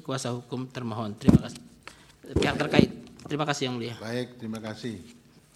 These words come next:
Speaker 2: Sekarang Bawaslu, untuk perkara ini apa ada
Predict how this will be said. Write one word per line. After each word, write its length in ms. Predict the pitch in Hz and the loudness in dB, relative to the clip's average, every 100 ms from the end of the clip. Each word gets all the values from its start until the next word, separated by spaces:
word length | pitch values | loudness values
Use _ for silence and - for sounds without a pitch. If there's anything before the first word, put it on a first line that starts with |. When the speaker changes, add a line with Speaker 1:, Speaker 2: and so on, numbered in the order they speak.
| - - | -20 -12
Speaker 2:
Sekarang 320 | 123 143 143 | -8 -6 -4
Bawaslu, 540 | 123 123 120 170 247 233 - - - _ - | -2 -2 -2 -4 -4 -8 -18 -20 -20 _ -12
untuk 320 | 117 120 123 | -6 -4 -4
perkara 400 | 123 123 123 123 | -6 -8 -6 -4
ini 240 | 123 143 202 | -4 -4 -6
apa 540 | 135 113 120 120 123 | -6 -4 -6 -6 -8
ada 580 | 120 127 127 117 107 - | -8 -6 -4 -6 -8 -14